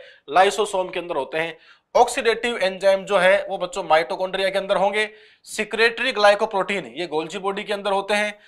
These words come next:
आरएनए and protein ये बच्चों आप कह सकते हैं गोल्जी, अ, माइटोकॉन्ड्रिया में हो सकते हैं, क्लोरोप्लास्ट में हो सकते हैं and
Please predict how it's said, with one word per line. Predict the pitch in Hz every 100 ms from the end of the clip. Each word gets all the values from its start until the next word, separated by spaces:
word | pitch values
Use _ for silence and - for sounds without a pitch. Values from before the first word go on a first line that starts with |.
| - _ 165
आरएनए | 185 214 226 233
and | 208 208 196
protein | 190 208 175 - 190
ये |
बच्चों | 214 208 202
आप | 190
कह | 190
सकते | 185 190 -
हैं | 185
गोल्जी, | 165 165 160
अ, | 156 127 123 117 _ - - _
माइटोकॉन्ड्रिया | 139 160 170 185 180 180
में | 180
हो | 156
सकते | 160 - 160
हैं, | 170
क्लोरोप्लास्ट | 165 151 165 165 - 170
में | 147
हो |
सकते | 147 151 160
हैं | 156 139 147
and | 165